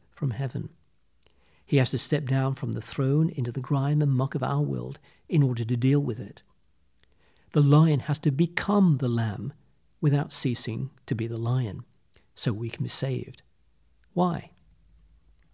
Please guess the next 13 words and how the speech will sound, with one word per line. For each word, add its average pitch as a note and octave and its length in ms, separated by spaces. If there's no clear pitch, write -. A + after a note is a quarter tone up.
The E3 160
early C#4 140
church - 340
faced C#3+ 300
the C3+ 60
heresy B2 420
of A#2+ 180
Arianism, A#2 640
which - 160
argued D3 440
that - 120
Jesus C#3 480
was B2+ 240